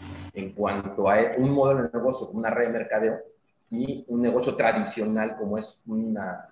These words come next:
una empresa o, o, o, o cualquiera. Y más si tienes, bueno, ya no te lo pongo, si tienes una tortería, si tienes un, un restaurante, que es ahí tienes que estar veinticuatro por veinticuatro prácticamente.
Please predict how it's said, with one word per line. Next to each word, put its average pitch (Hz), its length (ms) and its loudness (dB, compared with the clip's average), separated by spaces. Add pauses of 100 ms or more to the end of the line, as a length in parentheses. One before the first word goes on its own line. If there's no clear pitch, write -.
una 117 180 -4
empresa 117 800 -2
o, 90 320 -4 (220)
o, 90 100 0
o, 101 380 0
o 107 40 0
cualquiera. 123 380 4
Y 131 80 4
más 165 180 4
si - 140 0
tienes, 170 260 2
bueno, 110 420 -2
ya 117 120 4
no 131 140 0
te 113 60 -2
lo 101 120 -2
pongo, 123 140 -2
si - 100 -14
tienes 123 220 -6
una 123 180 -2
tortería, 110 480 0
si - 160 -10
tienes 110 300 -4
un, 110 280 0 (240)
un 113 400 4
restaurante, 98 680 -2
que - 160 -4
es 110 200 -2
ahí 113 280 4
tienes 123 200 0
que 123 100 -12
estar 123 480 4
veinticuatro 117 760 0
por 98 140 -2
veinticuatro - 640 -6
prácticamente. 104 720 -10